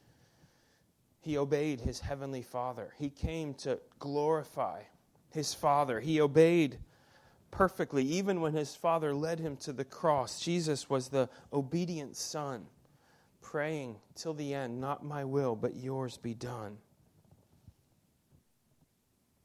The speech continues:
I could go on and on about the wonderful attributes of Christ on display at the cross, and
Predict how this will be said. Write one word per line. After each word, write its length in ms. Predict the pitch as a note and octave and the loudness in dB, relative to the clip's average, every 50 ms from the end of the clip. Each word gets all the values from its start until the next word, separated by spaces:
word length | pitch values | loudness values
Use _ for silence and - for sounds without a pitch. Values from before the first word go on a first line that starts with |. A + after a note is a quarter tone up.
| _ _ _ _ _ _ _ _ _ _ _ _ _ _ _ _ | _ _ _ _ _ _ _ _ _ _ _ _ _ _ _ _
I 100 | - C3 | -10 -10
could 220 | C3 - C3+ A2 A2 | -10 -8 -10 -8 -6
go 200 | B2 C3+ B2 A#2+ | -6 -4 -4 -4
on 260 | A#2 A#2+ B2+ C3 A#2+ | -4 -4 -6 -6 -6
and 140 | A2 A2 G#2+ | -8 -10 -10
on 400 | G#2 A2 A#2 B2 B2 A#2 G#2+ G#2+ | -10 -8 -8 -8 -8 -8 -10 -12
about 380 | G#2+ A2 G#2+ G#2 G#2 G#2+ - - _ _ _ _ _ _ _ _ _ _ _ _ _ _ _ _ _ _ - | -12 -12 -12 -12 -12 -12 -16 -18 _ _ _ _ _ _ _ _ _ _ _ _ _ _ _ _ _ _ -10
the 80 | C3 | -8
wonderful 460 | B2 A#2 B2 C3 B2+ B2+ A#2+ - A#2 - | -6 -6 -4 -4 -4 -4 -4 -6 -6 -6
attributes 560 | - A#2+ A#2+ - C#3 A#2 A2 A2+ A2 - - | -6 -6 -8 -8 -10 -8 -8 -8 -10 -10 -14
of 100 | G#2+ G#2+ | -18 -16
Christ 420 | - - - B2+ B2 A2+ - - - | -14 -10 -6 -6 -6 -6 -6 -10 -14
on 140 | A2+ A2 G#2+ | -14 -14 -12
display 520 | G#2+ G2 - - - B2 B2 A#2+ A2+ A2 | -12 -14 -14 -8 -4 -2 -2 -2 -2 -6
at 120 | G#2+ - | -8 -10
the 60 | - G#2+ | -12 -16
cross, 420 | - - D3 C3+ B2+ A2+ - - | -10 -6 -4 -4 -4 -4 -8 -10
and 160 | A#2+ A2 G#2+ | -12 -12 -12